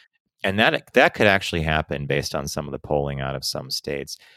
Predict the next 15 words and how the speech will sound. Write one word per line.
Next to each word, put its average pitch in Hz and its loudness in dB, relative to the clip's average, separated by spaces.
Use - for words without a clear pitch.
I 131 8
think 254 2
the 131 6
reason 104 4
you're 85 2
fifty 82 -2
fifty 82 -4
and 73 -4
I'm 78 -4
fifty 95 -6
fifty 104 -4
is 92 2
it's 139 -8
not, 269 -4
it, - -10